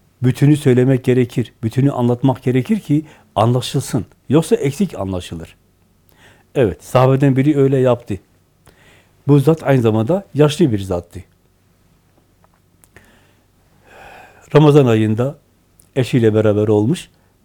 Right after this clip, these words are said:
orucunu bozmuştur. Gelip anlattı. Bu durumda Resulullah Efendimiz öyle söyledi. Aynı şey geçerlidir. Bak hüküm veriyor orada. Ama devamında nasıl bir hüküm veriyor? Bir de ona bakmak gerekir. Ne dedi? "Bir köle azat etmen gerekir."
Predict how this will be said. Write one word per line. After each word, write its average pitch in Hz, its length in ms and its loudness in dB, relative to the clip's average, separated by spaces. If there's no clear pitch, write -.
orucunu 123 500 2
bozmuştur. 123 600 -2
Gelip 139 320 2
anlattı. 127 480 0
Bu 139 140 2
durumda 113 280 0
Resulullah 117 300 -2
Efendimiz 131 380 -2
öyle 135 240 2
söyledi. 95 440 -4
Aynı 160 260 4
şey 107 200 -4
geçerlidir. 107 540 -2
Bak - 120 -6
hüküm 156 280 2
veriyor 101 260 -2
orada. 90 320 -6
Ama 117 260 0
devamında 135 400 2
nasıl 156 240 0
bir 123 80 -2
hüküm 120 360 -2
veriyor? 139 260 0
Bir 180 220 4
de 175 80 6
ona 147 260 2
bakmak 95 340 -6
gerekir. 87 460 -10
Ne 143 160 0
dedi? 131 320 -2
"Bir 143 100 4
köle 147 260 2
azat 107 260 2
etmen 110 300 -2
gerekir." 110 500 -2